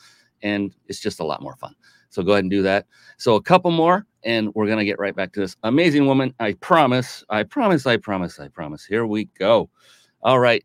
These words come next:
If you are struggling with putting a live show together and it's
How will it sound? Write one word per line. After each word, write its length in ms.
If 260
you 200
are 160
struggling 600
with 200
putting 240
a 80
live 340
show 180
together 460
and 280
it's 180